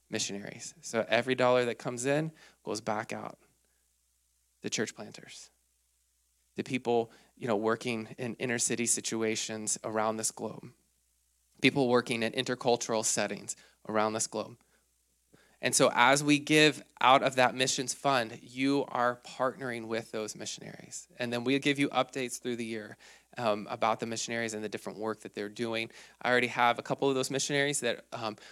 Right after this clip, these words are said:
would like Essence Place to begin supporting them financially. They're ready to come and meet you. And I said, <laughs> "We're going into, you know, the end of our missions impact, and then we're going into the holidays. So in the first part of next year, why don't we find a Sunday for you to come and meet the church?"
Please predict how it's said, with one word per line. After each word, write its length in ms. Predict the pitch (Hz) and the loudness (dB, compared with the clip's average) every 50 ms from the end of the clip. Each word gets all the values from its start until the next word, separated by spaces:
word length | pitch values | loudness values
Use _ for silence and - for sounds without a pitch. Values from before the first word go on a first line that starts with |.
| - _ - | -16 _ -6
would 120 | 127 120 | -4 -2
like 360 | 120 117 113 113 120 120 - - | 2 2 4 4 2 0 -2 0
Essence 300 | - 120 120 - 131 131 | 0 0 2 0 -2 -2
Place 240 | - 135 120 123 - | -2 0 0 0 -2
to 80 | - | -4
begin 240 | 117 120 117 120 120 | -4 -2 -2 -2 0
supporting 420 | 113 - 117 - - 131 135 135 131 | -2 -2 -4 -4 -4 -2 -2 -2 -2
them 100 | 131 131 | -4 -2
financially. 600 | - 127 123 127 123 131 131 - - 165 165 165 - - - _ - | 0 0 0 0 0 -2 -2 -2 -2 -4 -4 -4 -10 -20 -20 _ -2
They're 120 | - 131 127 | 0 2 4
ready 220 | 131 127 127 135 | 4 4 4 4
to 60 | 123 120 | 0 -2
come 240 | - 147 135 127 | -4 -4 -4 -4
and 100 | 123 120 | -4 -6
meet 180 | 120 123 123 - | -6 -8 -8 -8
you. 180 | 110 101 113 98 - - - - | -8 -8 -10 -10 -16 -18 -16 -12
And 160 | 123 120 117 | -8 -6 -4
I 40 | 113 | -2
said, 440 | - - - 117 117 135 - - - _ _ _ - - | -2 -2 0 0 0 0 0 -2 -4 _ _ _ -20 -20
<laughs> 260 | _ _ _ _ - | _ _ _ _ -8
"We're 100 | 113 117 | -6 -2
going 280 | 120 127 131 139 139 | 2 2 4 4 4
into, 400 | 139 139 135 131 131 127 123 113 - - | 4 4 4 4 4 4 4 2 0 -8
you 140 | - 135 131 | -6 -2 2
know, 160 | 117 113 113 | 2 2 2
the 180 | 110 - - - | 2 0 2 4
end 140 | 139 143 | 4 6
of 80 | 156 147 | 8 8
our 100 | 147 143 | 8 8
missions 520 | 139 135 139 - - 143 139 - - - | 8 6 2 4 2 0 0 0 0 -2
impact, 580 | - - 135 135 143 - 151 147 143 143 143 - | 0 0 -2 -2 0 2 4 6 6 6 4 2
and 120 | 123 113 | -2 -2
then 100 | 113 113 | -2 0
we're 120 | 113 110 113 | 0 0 -2
going 340 | 110 135 131 131 131 127 127 | 0 2 2 2 2 2 0
into 240 | 123 123 120 135 | -2 -4 -4 -2
the 60 | 117 120 | -4 -2
holidays. 500 | - - 139 139 135 135 135 135 135 - | 0 2 4 4 4 4 2 2 2 2
So 240 | - - 123 113 | 2 2 2 0
in 120 | 95 127 123 | 0 -4 -6
the 80 | 113 | -8
first 260 | - - 131 131 - - | -8 -8 -8 -8 -6 -4
part 180 | 143 131 127 | -2 -2 -2
of 80 | 127 120 | -2 -2
next 300 | 123 127 127 - - - | -6 -6 -6 -6 -6 -4
year, 220 | 139 139 123 117 - - - - _ | -2 -2 -2 -4 -6 -10 -20 -16 _
why 160 | - 113 117 127 | 2 4 6 6
don't 120 | 131 113 | 6 4
we 80 | 135 143 | 2 -2
find 300 | - - 123 123 127 120 | 0 0 0 0 0 0
a 40 | |
Sunday 400 | 117 - - 123 123 120 120 110 | -2 -4 -4 -4 -6 -6 -6 -6
for 200 | 104 - - - | -6 -8 -10 -8
you 100 | 113 113 | -6 -6
to 60 | 113 113 | -6 -8
come 240 | - - 120 117 | -8 -8 -8 -6
and 100 | 110 107 104 | -6 -8 -8
meet 140 | 107 107 - | -10 -10 -10
the 60 | 110 | -10
church?" 500 | - - 104 101 - - - - - | -10 -10 -12 -12 -12 -14 -14 -14 -16